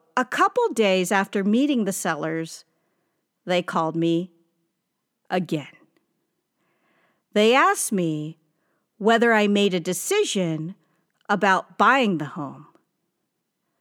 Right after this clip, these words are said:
So I asked the sellers again how much they wanted for the home and what was the best they could do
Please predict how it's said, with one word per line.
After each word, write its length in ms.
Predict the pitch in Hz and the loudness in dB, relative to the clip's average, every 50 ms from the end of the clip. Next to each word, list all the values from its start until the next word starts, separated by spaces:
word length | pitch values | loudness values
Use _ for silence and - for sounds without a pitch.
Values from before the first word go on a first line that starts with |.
| _ _ _ _ _ _ _ _ _ _ _ | _ _ _ _ _ _ _ _ _ _ _
So 280 | - - - 349 339 330 | -12 -6 -2 0 0 2
I 120 | 320 - - | 0 0 2
asked 380 | - 311 330 370 392 - - - | 2 2 4 2 2 -2 -4 -4
the 100 | 403 381 | -4 -4
sellers 580 | - - 247 196 180 190 190 190 185 185 - - _ _ _ _ _ _ | -2 0 0 0 2 2 0 0 -2 -4 -10 -16 _ _ _ _ _ _
again 580 | 220 220 170 - 190 160 135 127 123 - 147 - _ _ _ _ _ _ _ _ _ _ _ _ _ _ _ _ _ _ _ _ _ _ _ _ | -2 -2 0 -2 -4 -4 -4 -8 -12 -18 -20 -20 _ _ _ _ _ _ _ _ _ _ _ _ _ _ _ _ _ _ _ _ _ _ _ _
how 420 | _ - - 269 262 262 294 330 359 | _ -8 -4 0 2 2 2 2 2
much 480 | 339 285 254 240 233 233 - - - | 2 2 2 2 0 -2 -4 -8 -4
they 140 | - 233 226 233 | 0 0 0 2
wanted 480 | 185 180 170 165 165 170 185 190 - | 2 0 0 0 0 0 -2 -4 -6
for 160 | - - 165 | -8 -8 -6
the 140 | 151 175 202 | -6 -4 -6
home 600 | 214 - 311 415 415 285 180 - - - - - _ _ _ _ _ _ _ _ _ _ _ _ _ _ _ _ _ _ _ _ | -4 -2 0 0 2 2 0 -4 -6 -12 -18 -20 _ _ _ _ _ _ _ _ _ _ _ _ _ _ _ _ _ _ _ _
and 640 | - 311 370 370 294 233 202 190 180 180 185 190 190 - _ _ _ _ _ | -2 0 2 2 2 2 2 2 2 0 0 -2 -6 -12 _ _ _ _ _
what 300 | - 196 240 240 240 - | -2 2 2 2 2 2
was 220 | 262 247 220 196 | 0 0 0 0
the 100 | - 214 | -2 -4
best 580 | 175 - _ _ _ 277 269 277 262 - - - | -4 -4 _ _ _ 0 0 0 0 -2 -2 0
they 120 | 262 240 | 0 0
could 220 | 226 - 262 202 175 | 0 0 -4 -4 -2
do 460 | - 180 170 165 160 160 160 170 | -2 -2 0 0 0 -2 -2 -4